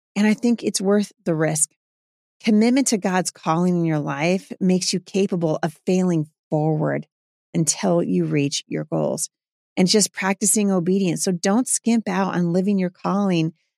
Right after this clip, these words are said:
by, uh, refusing to act on God's command. Don't cut corners. I mean, cutting corners is a sign of impatience and poor self-discipline. What is it that God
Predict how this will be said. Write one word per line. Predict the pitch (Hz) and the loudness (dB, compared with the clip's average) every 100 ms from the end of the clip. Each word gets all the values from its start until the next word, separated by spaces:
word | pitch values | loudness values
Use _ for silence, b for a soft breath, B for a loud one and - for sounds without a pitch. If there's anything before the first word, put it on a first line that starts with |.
| _ _ | _ _
by, | - 165 156 156 | -2 2 2 0
uh, | 190 165 | -2 -2
refusing | 190 165 - 190 202 | -2 -2 0 0 2
to | 185 | 0
act | 190 185 190 | 0 -2 0
on | 190 180 | 0 0
God's | 180 185 180 | 0 0 -2
command. | - 180 208 214 - _ _ _ _ - | -4 -2 0 -2 -6 _ _ _ _ 0
Don't | 202 277 | 2 2
cut | - 269 247 | 0 -2 -2
corners. | - 220 277 156 | 0 0 2 2
I | 165 | 0
mean, | 175 | 0
cutting | 175 240 220 | 0 0 0
corners | 202 220 214 | 0 0 2
is | 170 160 | 2 0
a | |
sign | 156 180 | 0 0
of | 165 | 0
impatience | - 175 160 180 185 170 156 | 0 -2 0 -2 -2 -2 -4
and | 151 143 | -4 -6
poor | - 180 | -2 -2
self-discipline. | - 175 165 - 165 180 160 151 | 0 -2 -4 -2 -2 -2 -2 -2
What | 170 247 | 0 0
is | 254 | 0
it | 226 | -2
that | 185 | -2
God | 185 165 180 | -2 0 0